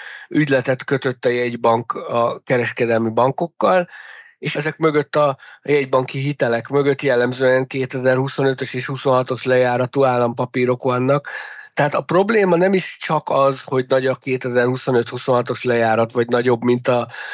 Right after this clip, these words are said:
az átlagos, hiszen azt még lehetne kezelni.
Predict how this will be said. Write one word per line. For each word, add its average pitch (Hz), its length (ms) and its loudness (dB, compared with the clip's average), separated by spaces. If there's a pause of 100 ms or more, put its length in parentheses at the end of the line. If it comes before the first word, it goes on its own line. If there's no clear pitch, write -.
(160)
az 131 160 -4
átlagos, 135 560 2
hiszen 139 240 -2
azt 139 200 -2
még 139 140 2
lehetne 127 320 0
kezelni. 147 580 2